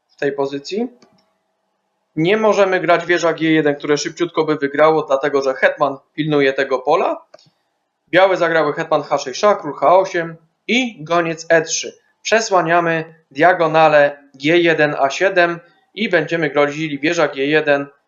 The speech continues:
i z matem na G siedem. Na przykład jeśli hetman C siedem, no to wieża G jeden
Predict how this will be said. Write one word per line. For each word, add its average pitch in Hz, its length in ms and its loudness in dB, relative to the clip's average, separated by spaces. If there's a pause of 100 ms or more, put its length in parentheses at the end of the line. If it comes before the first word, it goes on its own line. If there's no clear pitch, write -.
(180)
i 190 340 -2
z 143 100 -12
matem 151 280 0
na 139 160 -6
G 123 80 -6
siedem. 175 320 0
Na 185 120 4
przykład - 400 0
jeśli 139 240 -10
hetman 147 340 -2
C 135 160 -4
siedem, 170 440 -2 (440)
no 381 80 -6
to 320 160 0
wieża 175 300 2
G 160 220 -2
jeden 156 520 0